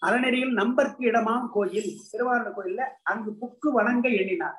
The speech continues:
அங்கே போய் வணங்குவதற்கு போறார், அங்க போகிறார். நன்னி இறங்கி அன்பினா நயப்புற்று எழுந்த காதலுடன் அண்ணலாரை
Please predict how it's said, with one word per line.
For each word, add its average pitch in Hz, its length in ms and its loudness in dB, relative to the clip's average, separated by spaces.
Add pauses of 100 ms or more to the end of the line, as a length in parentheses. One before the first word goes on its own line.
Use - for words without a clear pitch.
அங்கே 220 340 0
போய் 262 300 2
வணங்குவதற்கு 214 480 0
போறார், 180 260 0 (1040)
அங்க 185 140 -2
போகிறார். 175 360 0 (2500)
நன்னி 269 480 4
இறங்கி 247 460 4 (1000)
அன்பினா 262 460 -2
நயப்புற்று 247 680 -2
எழுந்த 240 320 4
காதலுடன் 240 600 0 (1000)
அண்ணலாரை 262 600 0